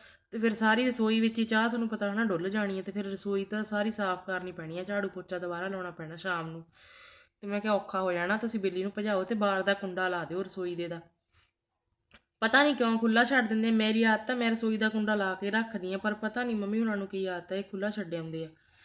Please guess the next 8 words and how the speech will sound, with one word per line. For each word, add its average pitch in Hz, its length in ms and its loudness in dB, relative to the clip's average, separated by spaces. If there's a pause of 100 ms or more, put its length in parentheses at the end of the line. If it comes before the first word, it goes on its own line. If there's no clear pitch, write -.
(280)
ਬਾਕੀ 233 260 2
ਜਵਾਕ 202 420 4
ਵੀ 196 120 0
ਸਾਡੇ 190 240 -2
ਟਿਕਦੇ 175 460 -2
ਨਹੀਂ 156 220 -6
ਹੈਗੇ 156 220 -8
ਗੇ। 208 180 -2